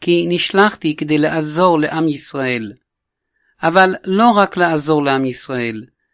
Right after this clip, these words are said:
גם לעזור להורים שלי ולמשפחה שלי."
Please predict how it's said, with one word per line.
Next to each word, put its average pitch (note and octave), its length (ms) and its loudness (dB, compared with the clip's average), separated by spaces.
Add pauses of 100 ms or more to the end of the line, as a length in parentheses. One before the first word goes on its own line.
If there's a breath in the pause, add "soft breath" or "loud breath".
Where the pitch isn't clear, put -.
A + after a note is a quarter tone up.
(480)
גם F3+ 360 4
לעזור D3 720 -2 (380 soft breath)
להורים D3+ 480 -2
שלי F3 520 -2 (540)
ולמשפחה C3+ 960 -4
שלי." - 420 -12